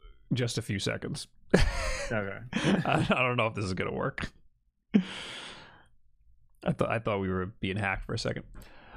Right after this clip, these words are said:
Speaker 1: Um, <laughs> anyway, I'll read a, I'll read a little bit of this article. The day
Speaker 2: Yeah.
Speaker 1: after New Year's, John Rei-, Reichert of Boulder, Colorado, had a heated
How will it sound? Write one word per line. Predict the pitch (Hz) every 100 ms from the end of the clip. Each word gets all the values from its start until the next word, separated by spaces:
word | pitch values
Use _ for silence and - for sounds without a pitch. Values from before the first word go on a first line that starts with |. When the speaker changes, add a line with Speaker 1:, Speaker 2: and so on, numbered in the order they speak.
| - _
Speaker 1:
Um, | 131 127 120 113 110 113 - - - - -
<laughs> | - - - - -
anyway, | 240 165 151
I'll | 180
read | 208 165
a, | -
I'll | 170 190
read | 226
a | 131
little | 110
bit | 101
of | 101
this | 98 107
article. | 101 120 131 - -
The | -
day | 135 165 233
Speaker 2:
Yeah. | 247
Speaker 1:
after | 196 196 196 208 202 185
New | 151 165
Year's, | 190 123 110 117 143 -
John | 123 131 143 165 175 175
Rei-, | - 113 104 107 113 - -
Reichert | 127 160 156 127 - - - -
of | 135 117 127
Boulder, | 120 127 151 160
Colorado, | 151 127 127 123 127 117
had | 113 120 120
a | 117 110
heated | - - 185 233 247 240